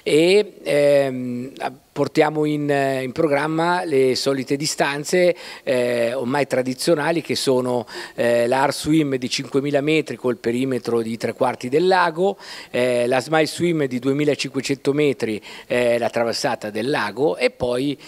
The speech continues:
il, il nostro gioco finale, che è la staffetta di un chilometro, eh, per tre, perciò tre staffettisti. Eh, abbiamo...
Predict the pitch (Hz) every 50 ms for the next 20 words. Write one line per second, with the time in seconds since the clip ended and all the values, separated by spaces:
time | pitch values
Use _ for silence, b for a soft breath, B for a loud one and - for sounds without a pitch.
0 | B B B B - 135 135 139 135 135 131 131 127 127 131 135 131 - - 131
1 | 127 127 131 135 139 131 - - - 131 123 117 143 131 - - 127 - 156 151
2 | 139 127 123 123 123 131 123 - - 120 110 98 - - 131 - - - 107 90
3 | - - - 110 98 101 110 113 107 - - 139 139 131 123 120 120 113 - 131
4 | 131 135 135 B B B B B B - 131 123 120 117 113 107 - - 120 110
5 | - - 113 104 90 82 - - - - 113 - - 117 - - 120 117 - -
6 | 131 - - 113 104 _ - 95 - - - - 98 - B B B B B B
7 | B B B 139 131 123 120 120 113 - - - - - - 143 139 139 160 165
8 | 165 165 160 156 156 156 151 147 131